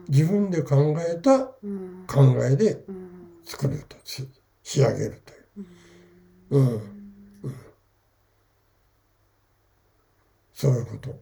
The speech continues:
Speaker 2: だから、
Speaker 1: だから、こ-、こういうの聞いても全然、もうあるやつだからさ。
Speaker 2: あ、まあ、でもそうですけど、
Speaker 1: 参考にはなる。
Speaker 2: そうですけど、でもやっぱりこのお芝居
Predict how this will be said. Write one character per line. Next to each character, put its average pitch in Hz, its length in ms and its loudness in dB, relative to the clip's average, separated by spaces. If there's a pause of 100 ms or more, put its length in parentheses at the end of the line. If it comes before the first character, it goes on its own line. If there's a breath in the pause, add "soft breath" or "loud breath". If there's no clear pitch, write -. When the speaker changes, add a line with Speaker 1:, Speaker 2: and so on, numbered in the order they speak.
(540)
Speaker 2:
だ - 60 -16
か 170 100 -18
ら、 165 140 -18
Speaker 1:
だ 151 140 0
か 135 120 6
ら、 120 160 0
こ-、 - 320 -6
こ 208 120 6
う - 20 6
い - 20 6
う 254 40 6
の 254 80 4
聞 233 160 2
い 220 60 2
て - 80 0
も 131 120 4
全 175 260 2
然、 165 260 -2 (540 soft breath)
も 208 380 6
う - 40 -20 (440)
あ 202 140 4
る 196 120 6
や 110 120 4
つ 127 120 -6
だ 101 80 -4
か 117 140 -14
ら 107 80 -12
さ。 - 140 -20 (140)
Speaker 2:
あ、 220 120 -8
ま 262 140 -2
あ、 240 80 -6
で 285 100 -4
も 262 80 -2
そ 294 200 6
う 294 60 8
で 247 60 2
す 359 120 6
け 349 60 6
ど、 269 60 8
Speaker 1:
参 - 0 -
考 143 40 10 (120)
に - 60 -2
は - 40 -6
な - 80 -6
る。 - 120 -16
Speaker 2:
そ 453 80 6
う 381 40 2
で 294 100 -2
す - 80 -14
け 277 100 -8
ど、 294 260 -4
で 427 100 -4
も 392 120 0
や 339 100 2
っ 339 80 -12
ぱ 403 100 -2
り 349 100 -4
こ 320 120 -6
の 302 180 -6
お - 60 -4
芝 320 300 -6
居 - 100 -12